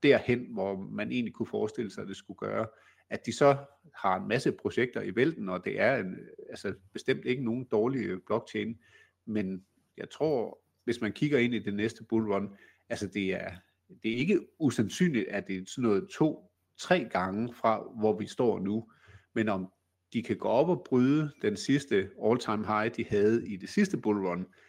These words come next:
det er for mig, det er det vigtige. Og det er jo sådan lidt mere tvivlsom overfor, fordi der er rigtig meget konkurrence,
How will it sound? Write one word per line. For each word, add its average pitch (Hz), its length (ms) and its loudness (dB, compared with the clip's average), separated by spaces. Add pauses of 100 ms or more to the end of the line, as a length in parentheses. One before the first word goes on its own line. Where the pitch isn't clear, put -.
(360)
det 175 60 12
er 170 60 12
for 170 100 2
mig, 101 340 0
det 160 80 6
er 175 40 8
det 135 140 0
vigtige. 117 460 -2 (520)
Og 117 120 -8 (100)
det 175 120 10
er 170 40 10
jo 143 80 6
sådan 143 200 0
lidt 127 140 2
mere 127 280 2 (460)
tvivlsom 135 640 2 (100)
overfor, 107 400 4
fordi 107 280 -2
der 101 100 -6
er 92 200 -8
rigtig 139 300 0
meget 98 260 -2
konkurrence, 123 680 -4